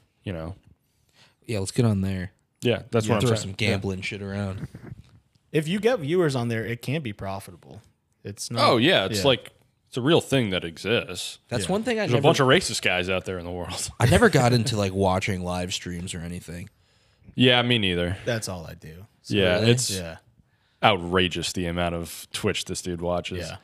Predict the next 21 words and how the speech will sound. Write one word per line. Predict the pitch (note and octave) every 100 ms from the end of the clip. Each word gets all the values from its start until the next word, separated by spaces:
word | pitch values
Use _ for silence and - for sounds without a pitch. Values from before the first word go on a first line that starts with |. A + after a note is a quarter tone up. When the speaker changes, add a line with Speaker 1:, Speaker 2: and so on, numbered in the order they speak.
| _ _ -
Speaker 2:
I |
mean, | B2 B2+
I'll | F#3
listen | E4 D#3
to, | G#2+
like, | G2+
a | G2
bunch | G#2+
of | F#2+
podcasts | - F2+ G2+ B2+ A#2 C3 -
and | C3+ C#3
stuff, | D3 D3+ D#3 - _ _ _ _ _
Speaker 3:
Yeah. | G2
Speaker 2:
but | F#2+ F#2+
just | G#2+ A2+
not | A2 A2+ A#2
live | F#2 G2 A#2+
streams | - F2 F2+ F2
for | F2
some | - F#2+ G2
reason. | G2 G2 G2